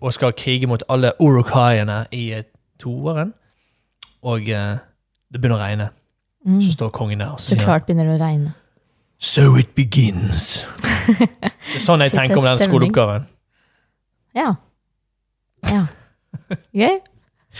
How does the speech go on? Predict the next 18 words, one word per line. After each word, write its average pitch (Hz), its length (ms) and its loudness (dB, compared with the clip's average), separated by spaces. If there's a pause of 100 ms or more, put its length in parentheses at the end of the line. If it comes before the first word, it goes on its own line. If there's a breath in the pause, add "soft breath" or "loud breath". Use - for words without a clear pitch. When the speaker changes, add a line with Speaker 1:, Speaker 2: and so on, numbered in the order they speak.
(200 loud breath)
Speaker 2:
Får 262 120 6
håpe 262 240 4
at 220 60 0
denne 220 240 4
mandagen 185 540 4
ikke 220 320 -2
blir 185 220 -2
like 208 360 -4
blå 190 300 4
som 233 140 0
Speaker 1:
Nei, 139 100 4
Speaker 2:
forrige. 160 400 4
Speaker 1:
det 151 100 2
skal 160 180 4
være 156 160 4
en 160 160 4
gul 156 540 6
mandag. 113 580 0